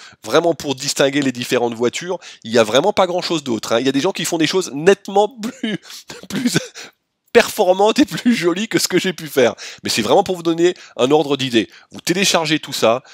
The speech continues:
vous les mettez sur vos voitures et vous les aimez. C'est ça qui est très, très, très, très important.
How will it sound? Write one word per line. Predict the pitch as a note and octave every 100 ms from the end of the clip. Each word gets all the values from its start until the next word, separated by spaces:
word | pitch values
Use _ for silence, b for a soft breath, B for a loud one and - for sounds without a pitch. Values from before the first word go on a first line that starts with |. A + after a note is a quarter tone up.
| B
vous | G2 G#2+
les | G#2
mettez | B2 - D3+
sur | D3
vos | C#3
voitures | B2+ C3 - B2+ C3+ - B B
et | G#2
vous | G2+ B2+
les | B2+ A#2+ G2 A#2
aimez. | A2 G2+ -
C'est | A2+
ça | - - F3 E3
qui | -
est | B2
très, | - C3+
très, | - A#2+
très, | A2 - -
très | A2 G2+
important. | F#2+ F#2 - G2